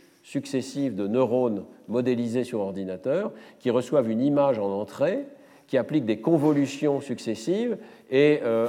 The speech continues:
en sortie peuvent reconnaître s'il s'agit d'un visage, s'il s'agit d'une maison, s'il s'agit d'une voiture, s'il s'agit d'un chien, et cetera.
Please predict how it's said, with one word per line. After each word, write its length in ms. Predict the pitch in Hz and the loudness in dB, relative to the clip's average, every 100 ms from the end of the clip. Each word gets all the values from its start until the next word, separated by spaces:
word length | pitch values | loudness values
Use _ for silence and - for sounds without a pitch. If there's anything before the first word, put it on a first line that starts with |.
| 113 | -2
en 80 | 113 | -4
sortie 460 | 123 - - 208 | -4 -6 -2 -2
peuvent 580 | 214 - 143 170 127 104 | -2 4 6 8 6 0
reconnaître 640 | 110 143 123 110 131 175 - | 2 4 4 2 4 2 -2
s'il 140 | 123 | -8
s'agit 260 | 110 110 113 | -2 -2 0
d'un 140 | 104 | -2
visage, 560 | 92 95 92 101 135 135 | -2 -4 -4 -2 -2 -2
s'il 100 | 110 | -6
s'agit 300 | 104 95 95 | -6 -6 -6
d'une 160 | 90 | -8
maison, 360 | 82 82 101 127 | -8 -8 -4 -4
s'il 180 | - 87 | -4 -8
s'agit 120 | 92 | -8
d'une 80 | 87 | -8
voiture, 480 | 85 85 101 104 113 | -10 -10 -10 -8 -8
s'il 80 | |
s'agit 140 | 92 85 | -12 -10
d'un 160 | 80 | -12
chien, 300 | - - 101 | -10 -10 -8
et 60 | 110 | -10
cetera. 400 | - - - | -14 -18 -20